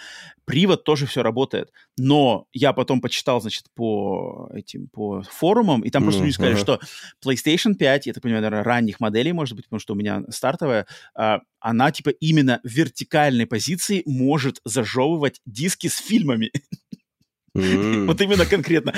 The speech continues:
Speaker 1: в вертикальной позиции, именно с фильмами. Может такое случиться. Но
Speaker 2: Ну,
Speaker 1: я
Speaker 2: я
Speaker 1: после
Speaker 2: вот
Speaker 1: этого
Speaker 2: фильмов н-, немного смотрел, но у меня,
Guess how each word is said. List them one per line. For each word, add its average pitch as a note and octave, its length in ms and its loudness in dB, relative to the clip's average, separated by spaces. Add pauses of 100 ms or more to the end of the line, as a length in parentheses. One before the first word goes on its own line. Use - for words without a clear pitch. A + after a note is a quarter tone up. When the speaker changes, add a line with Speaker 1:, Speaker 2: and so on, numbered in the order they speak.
(160)
Speaker 1:
в C3+ 40 -10
вертикальной C#3 500 2
позиции, E3 500 -2
именно D#3 320 -2
с - 80 -8
фильмами. A#2 480 -2 (180)
Может D#3+ 300 0
такое - 220 -2
случиться. - 420 -8 (480)
Но C3 180 4
Speaker 2:
Ну, - 0 -
Speaker 1:
я C#3+ 160 6
Speaker 2:
я - 20 2
Speaker 1:
после - 240 2
Speaker 2:
вот - 20 4
Speaker 1:
этого D#3+ 260 4
Speaker 2:
фильмов G#2+ 320 -2
н-, A2 560 2
немного A2+ 340 0
смотрел, F#2 500 -2
но F2+ 120 -2
у - 40 -2
меня, F#2+ 220 0